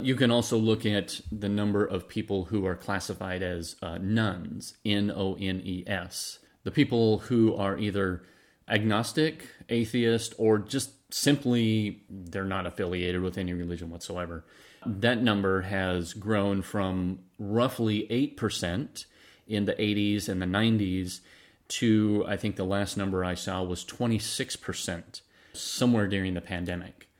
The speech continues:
So that number has grown a lot. So a lot more people are distancing themselves from this term religion. You can also look at, a new term has been coined, individuals called the dones, the D O N E S.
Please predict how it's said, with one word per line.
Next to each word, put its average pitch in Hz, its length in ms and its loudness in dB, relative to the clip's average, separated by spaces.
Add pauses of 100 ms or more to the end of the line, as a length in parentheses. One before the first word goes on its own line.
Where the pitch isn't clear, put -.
(280)
So - 120 -4
that 123 140 2
number 131 240 4
has 101 200 0
grown 113 720 2
a 104 80 -6
lot. 101 540 0
So - 180 -4
a - 20 2
lot 117 680 0
more 110 540 4
people 104 640 -4
are 95 80 -4
distancing 92 840 -4
themselves 90 840 -4 (480)
from 95 560 0
this 98 260 -2
term 95 460 -4
religion. 92 720 -4 (520)
You 120 140 0
can 131 140 2
also 120 280 2
look 117 240 2
at, 104 120 0 (120)
a 110 60 2
new 127 220 6
term 107 260 -2
has 87 140 -2
been 90 180 -2
coined, 90 480 -4 (480)
individuals 104 640 2
called 95 280 -2
the 95 80 -4
dones, 92 720 -2
the 104 100 -4
D 104 320 0
O 92 140 0
N 92 300 -6
E 95 200 -8
S. 90 400 -10